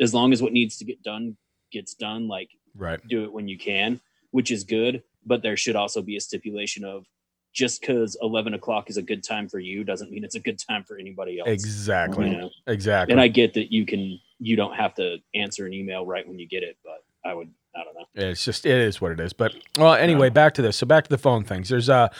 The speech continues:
Speaker 2: different scenarios here that they're gonna lay out. Basically, these are in steps, and it's kinda interesting. Um, entirely an-, anonymized location pings to give the authorities a sense of where are large numbers of phones and so large numbers of people.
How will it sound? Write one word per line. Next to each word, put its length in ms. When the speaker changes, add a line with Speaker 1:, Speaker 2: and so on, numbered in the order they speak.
Speaker 2:
different 220
scenarios 460
here 140
that 160
they're 100
gonna 160
lay 160
out. 180
Basically, 360
these 200
are 60
in 60
steps, 400
and 80
it's 100
kinda 200
interesting. 480
Um, 420
entirely 760
an-, 300
anonymized 920
location 460
pings 280
to 80
give 160
the 100
authorities 480
a 60
sense 340
of 220
where 440
are 140
large 340
numbers 300
of 100
phones 440
and 100
so 120
large 280
numbers 240
of 140
people. 380